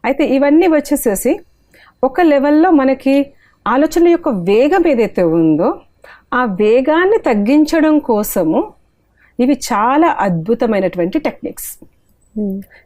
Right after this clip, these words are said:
Speaker 1: కానీ మేము నేర్పించే మెడిటేషను ఇక్కడ ఆగదనమాట. ఇంకా అది ఇన్నర్ జర్నీ, ఆంతరిక ప్రయాణం.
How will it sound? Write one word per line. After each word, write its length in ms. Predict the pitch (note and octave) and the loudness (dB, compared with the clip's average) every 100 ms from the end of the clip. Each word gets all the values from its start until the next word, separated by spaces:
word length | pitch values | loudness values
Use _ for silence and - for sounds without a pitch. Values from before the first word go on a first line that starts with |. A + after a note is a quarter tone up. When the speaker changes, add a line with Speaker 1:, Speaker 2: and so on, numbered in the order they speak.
| _ D#4 | _ -4
Speaker 1:
కానీ 420 | G4 A4 F#4+ - | 0 0 0 0
మేము 280 | C4+ D#4 E4+ | 0 4 2
నేర్పించే 400 | F4 F#4 F4 E4+ | 2 0 0 0
మెడిటేషను 600 | D#4 D#4+ E4 C4+ A3+ G#4+ - _ _ _ _ _ _ _ _ _ _ _ C#4+ | 0 0 -2 0 -2 -2 -8 _ _ _ _ _ _ _ _ _ _ _ -6
ఇక్కడ 220 | C#4+ D4+ | -2 -2
ఆగదనమాట. 560 | G#3+ F#3+ E3 D#3 D#3 - - _ _ _ _ _ _ _ _ _ _ _ - | 0 0 0 -2 -4 -8 -10 _ _ _ _ _ _ _ _ _ _ _ -4
ఇంకా 240 | B3+ C#4+ E4 | -2 0 0
అది 360 | D#4+ D#4+ - - | 2 2 0 -2
ఇన్నర్ 340 | B3+ C4 D#4 C4 | 2 2 2 2
జర్నీ, 380 | A3 F3 E3+ - | 2 2 0 0
ఆంతరిక 440 | A3+ C4+ D#4+ D#4+ | -2 0 0 0
ప్రయాణం. 480 | C#4+ G#3 F3+ D#3+ | -2 -2 -2 -2